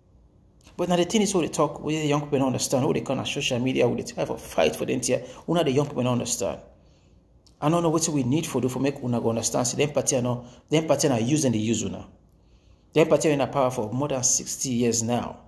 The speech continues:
This is sixty. We just in, we just celebrate sixty years independent. They not get no who's use for una. They only tell una important to them, what they need una vote, what they want for use una like tools them. They not get no way for protect una. They not care about una.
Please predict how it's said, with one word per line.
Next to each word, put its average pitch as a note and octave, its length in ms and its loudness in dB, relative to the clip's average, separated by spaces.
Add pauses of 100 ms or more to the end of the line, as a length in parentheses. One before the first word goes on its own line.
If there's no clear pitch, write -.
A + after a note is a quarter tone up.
(260)
This - 180 0
is - 60 2
sixty. - 380 0
We D3 60 0
just F#3 260 0
in, D3+ 120 -6
we C#3 120 -4
just E3 280 -6
celebrate - 240 -4
sixty - 260 -4
years D3+ 140 -4
independent. A#2 480 -6 (260)
They D3+ 80 0
not D#3 140 2
get C3 120 2
no C3+ 140 0
who's C3 360 0
use C3+ 160 -2
for G2 200 -4
una. G#2 160 -10 (240)
They D3+ 80 8
only E3 100 6
tell D#3+ 180 2
una B2+ 120 0
important C#3 600 -2
to C3 60 -4
them, A#2 200 -2
what B2 100 0
they A#2 80 2
need A#2+ 160 0
una A2 220 -2
vote, A2 220 -4
what C#3+ 80 2
they C3+ 40 6
want A#2 180 2
for C3+ 80 0
use A#2+ 220 2
una A2+ 140 0
like F#2+ 160 -8
tools A#2+ 340 -4
them. F2+ 140 -10 (2000)
They C3+ 80 4
not D3+ 120 4
get D3 140 6
no E3 240 2
way F3 100 4
for D#3 120 -2
protect - 380 -4
una. C#2 200 -14 (720)
They C#3 120 0
not C3 240 2
care E3+ 200 4
about - 260 -4
una. F#2 200 -10